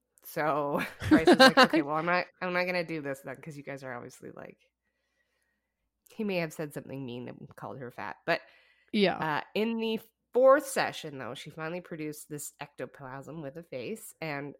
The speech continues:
Speaker 1: Price grabbed it, tried to cut a piece off, and immediately it disappeared back into her mouth. He tested it, and it was paper covered in egg white.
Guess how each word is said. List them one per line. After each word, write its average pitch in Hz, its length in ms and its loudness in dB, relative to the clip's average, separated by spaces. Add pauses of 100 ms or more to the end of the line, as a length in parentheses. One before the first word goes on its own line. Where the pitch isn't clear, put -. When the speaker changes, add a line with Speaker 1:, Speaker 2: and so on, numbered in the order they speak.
Speaker 1:
Price 151 360 -8
grabbed 160 460 0
it, - 240 -6 (320)
tried 180 260 -4
to 208 60 -10
cut - 240 -4
a 202 40 -8
piece 220 260 -10
off, 160 300 -2
and 151 100 -10
immediately 165 580 -6
it - 120 -10
disappeared 147 480 -14
back 143 240 -6
into 143 220 -12
her 135 160 -18
mouth. - 160 -16 (1300)
He 185 480 -8 (180)
tested 226 520 -4
it, 120 400 -8 (680)
and 147 140 -4
it 131 80 -8
was 151 220 -12
paper 240 420 -6
covered 175 420 -4
in 156 200 -6
egg 135 220 -8
white. - 320 -20